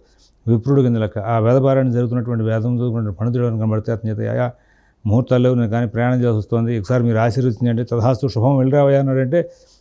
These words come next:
నీకు మొత్తం తొమ్మిది గ్రహాలు వ్యతిరేకంగా ఉన్నా, ఆ రోజున పంచాంగం వ్యతిరేకంగా ఉన్నా నువ్వు వెళ్ళిన పని పూర్తయిపోతుంది. అందుకోసం జ్యోతిష్ శాస్త్రంలో మహర్షులు అట్లాంటి వాక్యాన్ని వేద విప్రాజ్ఞ అని చెప్పాడు.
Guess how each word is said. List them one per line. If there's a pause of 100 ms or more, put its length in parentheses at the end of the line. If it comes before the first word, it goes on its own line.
(160)
నీకు
మొత్తం
తొమ్మిది
గ్రహాలు
వ్యతిరేకంగా
ఉన్నా,
ఆ
రోజున
పంచాంగం
వ్యతిరేకంగా
ఉన్నా
నువ్వు
వెళ్ళిన
పని
పూర్తయిపోతుంది. (640)
అందుకోసం
జ్యోతిష్
శాస్త్రంలో
మహర్షులు
అట్లాంటి
వాక్యాన్ని
వేద (520)
విప్రాజ్ఞ
అని
చెప్పాడు.